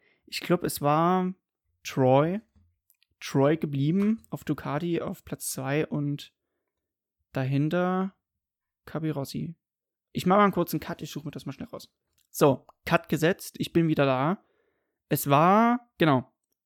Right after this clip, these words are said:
Rossi vor Troy Bayliss und Loris Capirossi. Puh, Glück gehabt, das hätte auch schief gehen können. Ähm, worauf ich hinaus will, ist, Hayden stand damals auf fünf und es war dann letztendlich so, dass Rossi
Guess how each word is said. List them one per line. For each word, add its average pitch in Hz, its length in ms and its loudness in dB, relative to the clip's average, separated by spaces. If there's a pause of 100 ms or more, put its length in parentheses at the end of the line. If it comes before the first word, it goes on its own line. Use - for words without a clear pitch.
(120)
Rossi 220 460 2
vor 190 260 0
Troy 156 280 0
Bayliss 156 440 -2
und 147 560 -2
Loris 156 260 -2
Capirossi. 147 680 -4 (160)
Puh, - 180 -6 (180)
Glück - 160 -10
gehabt, - 340 -10
das - 140 -12
hätte - 160 -10
auch - 100 -14
schief 147 160 -10
gehen 180 140 -6
können. 208 200 -8 (800)
Ähm, 151 480 -4
worauf 151 140 -2
ich 175 60 -4
hinaus 170 340 0
will, 190 100 2
ist, 175 300 -2
Hayden 160 300 -2
stand 180 260 -2
damals 165 260 -2
auf 139 100 -8
fünf 208 520 0
und 190 440 0
es - 180 -10
war 160 120 -2
dann 170 140 -2
letztendlich 151 440 -6
so, 165 260 -2
dass - 340 -10
Rossi 180 420 -4